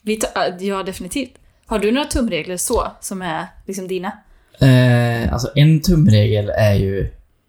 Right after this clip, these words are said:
Speaker 2: Vad fan ska man säga? För att inte blotta ut sig själv helt.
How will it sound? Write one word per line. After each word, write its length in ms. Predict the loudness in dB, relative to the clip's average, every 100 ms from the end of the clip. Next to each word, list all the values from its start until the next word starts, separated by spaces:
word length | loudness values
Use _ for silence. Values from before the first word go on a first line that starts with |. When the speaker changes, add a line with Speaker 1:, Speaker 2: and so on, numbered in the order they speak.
| _ _ _ _ _ _ _ _ _ _ _ _ -4
Speaker 2:
Vad 120 | 0
fan 160 | 2 2
ska 120 | 2
man 80 | -2
säga? 400 | 0 2 2 2
För 80 | 0
att 40 |
inte 120 | 2
blotta 300 | 2 0 2
ut 140 | 0 0
sig 100 | 0
själv 180 | 0 2
helt. 500 | 2 2 0 -2